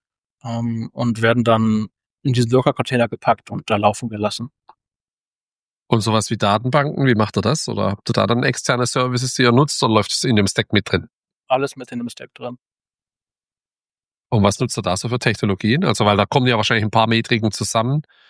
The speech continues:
Speaker 2: die dann so für Stromverbräuche, wie, wie oft wird das gemessen? Minütlich oder sogar öfter?
Speaker 1: Genau, also, ähm, so einen normalen Datensatz wie so eine Leistungsaufnahmespeicherung alle zwei Minuten,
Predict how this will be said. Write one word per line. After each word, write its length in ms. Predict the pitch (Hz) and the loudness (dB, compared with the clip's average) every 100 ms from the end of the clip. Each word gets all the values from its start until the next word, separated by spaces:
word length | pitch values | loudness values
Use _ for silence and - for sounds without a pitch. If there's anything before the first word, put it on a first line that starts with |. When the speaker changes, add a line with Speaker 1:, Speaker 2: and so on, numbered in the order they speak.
| _ _ _ | _ _ _
Speaker 2:
die 80 | 107 | -2
dann 180 | 101 101 | 0 0
so 220 | - 95 | -4 -6
für 240 | - 101 | 0 0
Stromverbräuche, 960 | - - 104 110 127 113 110 113 120 107 | 0 0 0 2 0 0 0 0 0 0
wie, 180 | 107 101 | 0 2
wie 80 | |
oft 160 | 101 - | 0 0
wird 100 | 104 | 0
das 120 | 107 | 0
gemessen? 460 | - 98 107 - 139 | 0 2 0 0 0
Minütlich 600 | 113 123 147 165 165 - | 4 2 2 0 0 0
oder 440 | 113 110 104 98 - | 0 2 2 2 -4
sogar 280 | - 104 104 | -2 2 4
öfter? 340 | 123 - 170 - _ _ _ _ - | 2 0 -2 -2 _ _ _ _ -6
Speaker 1:
Genau, 280 | 131 120 | -2 2
also, 500 | 117 120 127 120 120 | 2 2 0 2 2
ähm, 560 | - 131 123 120 - 127 | 0 -4 -6 -8 -8 -6
so 100 | 131 | -2
einen 100 | 127 | 0
normalen 400 | 120 113 123 135 | 0 2 2 2
Datensatz 640 | 117 120 - 127 127 - | 4 4 2 -2 -2 -4
wie 60 | 120 | -6
so 100 | 110 | -6
eine 100 | 107 | -2
Leistungsaufnahmespeicherung 1120 | 107 135 - 151 131 123 123 - 123 120 117 | 2 2 0 -4 -2 -2 -4 -4 -4 -4 -4
alle 180 | 113 113 | -4 -4
zwei 220 | - 156 | 0 2
Minuten, 420 | 156 139 131 135 | 4 4 2 0